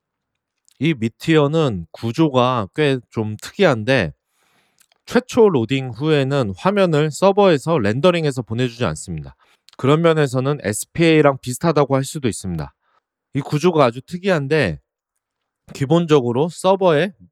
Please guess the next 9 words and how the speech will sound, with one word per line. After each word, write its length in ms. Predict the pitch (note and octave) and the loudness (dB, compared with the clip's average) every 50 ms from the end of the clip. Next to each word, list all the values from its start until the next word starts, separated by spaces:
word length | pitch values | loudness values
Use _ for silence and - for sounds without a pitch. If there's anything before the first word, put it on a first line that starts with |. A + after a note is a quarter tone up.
| _ _ | _ _
몽고디비가 760 | - F#2+ A#2+ D3 F3 F3+ G3+ F3 F3+ E3 D3+ D#3 B2+ C3 G#2 | -6 -4 -2 0 2 2 2 2 0 0 -2 -2 0 0 0
있고 480 | F#2+ F2 - _ C3 B2+ G2 D#2+ D2 _ _ _ _ _ _ _ _ - | -2 -4 -8 _ -6 -6 -6 -6 -8 _ _ _ _ _ _ _ _ -6
이 120 | A#2 A#2 | -4 -4
몽고디비를 640 | G2+ A2 B2+ D3 E3 F3 D3+ D#3 C3 C3 C3 C3+ C3 | -2 -2 0 2 2 2 2 2 0 0 0 0 0
서버가 400 | - E3+ E3 - - C3+ C3+ A#2+ | 0 -2 0 0 0 0 0 0
사용해서 480 | - - F3 F3+ E3 C#3+ A#2+ A2 B2+ A#2 | 0 -2 -4 -2 -2 -2 -4 -4 -6 -6
데이터베이스로 640 | - G#2+ A#2 - D#3 C#3 B2 A#2 A2 - - A2 G#2+ | -6 -6 -4 -4 -2 -2 -2 -2 -2 -4 -6 -8 -8
쓰는 260 | - - E3 F3 D3+ | -8 -6 -6 -6 -4
거죠. 240 | G#2 E2 D2+ G2+ | -4 -6 -6 -8